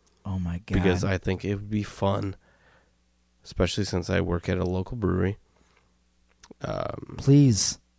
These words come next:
Speaker 2: and we love local history and local legends, all that stuff. So right now, I'm working on coming up with a New England I P A.
Speaker 1: Oof.
Speaker 2: If you got a, got a good name you wanna throw at us,
Speaker 1: We
Speaker 2: hit me
Speaker 1: will,
Speaker 2: up.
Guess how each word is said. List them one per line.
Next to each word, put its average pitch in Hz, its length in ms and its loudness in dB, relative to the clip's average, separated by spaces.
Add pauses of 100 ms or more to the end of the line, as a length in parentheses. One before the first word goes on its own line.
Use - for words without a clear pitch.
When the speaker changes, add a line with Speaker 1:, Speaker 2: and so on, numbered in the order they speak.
(140)
Speaker 2:
and 92 340 0
we 92 120 4
love 92 260 2
local 95 300 2
history 98 420 0
and 95 140 -2
local 98 220 -2
legends, 95 480 -2
all 98 240 0
that 95 180 0
stuff. 95 340 2 (600)
So 123 420 8
right 98 320 8
now, 120 520 6 (520)
I'm 117 140 0
working 143 340 2
on 139 200 4
coming 147 280 0
up 156 140 -2
with 139 120 0
a 117 100 6
New 107 260 4
England 147 560 2 (320)
I 120 160 2
P 117 280 2
A. 127 320 2 (420)
Speaker 1:
Oof. 92 520 -2 (120)
Speaker 2:
If - 120 -12
you 107 60 0
got 101 120 4
a, 95 280 0 (340)
got 110 120 4
a 101 40 4
good 104 140 6
name 107 280 6
you 107 120 8
wanna 92 140 8
throw 98 280 2
at 92 160 4
us, 90 300 -2 (840)
Speaker 1:
We 156 100 12
Speaker 2:
hit 165 60 12
me 180 80 12
Speaker 1:
will, 196 80 10
Speaker 2:
up. 196 140 2